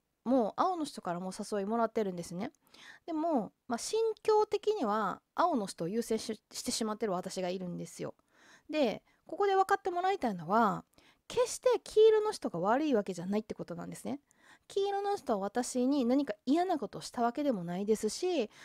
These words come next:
黄色の人のその個性とか持ち味がダメだったわけでもない。ただ、黄色の人の青の人がたまたまこういた時に、青の人の方が私は楽しいって感じたっていうことと、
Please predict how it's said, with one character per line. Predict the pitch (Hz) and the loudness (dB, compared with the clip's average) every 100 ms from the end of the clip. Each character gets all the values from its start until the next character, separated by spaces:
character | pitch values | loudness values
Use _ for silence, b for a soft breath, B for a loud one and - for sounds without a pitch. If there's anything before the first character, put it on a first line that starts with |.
| B | B
黄 | - 359 | 0 2
色 | 339 330 | 2 0
の | 330 | -2
人 | - | -4
の | 190 180 | -4 -6
そ | 180 | -8
の | 170 | -6
個 | - 294 | -2 0
性 | 240 196 | 2 0
と | - | -2
か | 214 208 170 | 0 2 2
持 | 196 214 | -2 0
ち | 262 | 2
味 | 214 185 | 2 0
が | 175 | 0
ダ | 247 285 | 2 2
メ | 392 | 4
だ | 330 | 2
っ | |
た | - | 2
わ | 175 | -4
け | 190 | -2
で | 208 | -2
も | 185 | -4
な | 165 143 | -6 -10
い。 | - _ B B B B | -12 _ B B B B
た | - 370 | -2 2
だ、 | 453 277 b b | 4 2 b b
黄 | - 392 403 | -2 0 2
色 | 392 | 2
の | 403 | 0
人 | 392 254 | 0 -2
の | 92 - | -2 0
青 | 311 294 | 2 4
の | 214 | 0
人 | - 175 | -4 -6
が | 160 - _ - | -8 -12 _ -2
た | |
ま | 269 262 | 0 2
た | 254 | 2
ま | 247 | 2
こ | - | 0
う | - | -2
い | 254 | 0
た | 381 | 0
時 | 285 - 180 | 0 -4 -4
に、 | 320 453 240 - B B B - | -2 0 -2 -4 B B B -4
青 | 427 415 | 0 2
の | 285 254 | 2 0
人 | - 285 | 0 0
の | 247 | 2
方 | 339 294 | 2 2
が | 202 | 2
私 | 196 226 - | 0 0 0
は | 269 | 0
楽 | 285 - 226 226 | 0 0 -2 -2
し | 220 | -4
い | |
っ | 254 | -6
て | |
感 | 220 - 196 185 | -6 -4 -4 -6
じ | 190 | -6
た | - | -4
っ | 202 | -4
て | - | -6
い | 175 | -8
う | |
こ | 185 | -6
と | 170 | -8
と、 | - 403 381 | -4 2 4